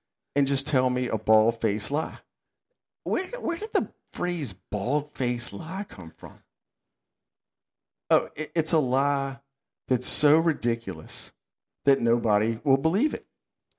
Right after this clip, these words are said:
Again, I don't get it. You know, true or not, some scientists examined the brains of some pathological liars and found they were fucked up.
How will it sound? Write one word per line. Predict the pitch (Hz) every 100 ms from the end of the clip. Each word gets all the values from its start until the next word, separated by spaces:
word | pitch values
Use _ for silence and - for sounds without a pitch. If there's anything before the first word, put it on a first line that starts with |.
| _ _ _ _ _ -
Again, | 104 98 - _ _
I | 110 117
don't | 131 123
get | 143 139
it. | 143 - _ _ _ _ _ _ _
You | 123
know, | 110 90 90 _
true | - - 233 240
or |
not, | 170 143 131 -
some | - 233
scientists | 285 - 147 147 143 110 92 - _ _
examined | 120 104 123 123 131 127
the | 110
brains | 90 98 101 110 113 113 - - _ _ _ _ _ _ -
of | 110
some | 120 101 - -
pathological | - 113 113 - 101 95 98 107 120 120 101
liars | 95 98 110 117 123 - - - _ _ _ _ _ -
and | 120 113
found | - 113 113 107
they | 110
were | 98 92
fucked | 82 - 73 -
up. | 78 -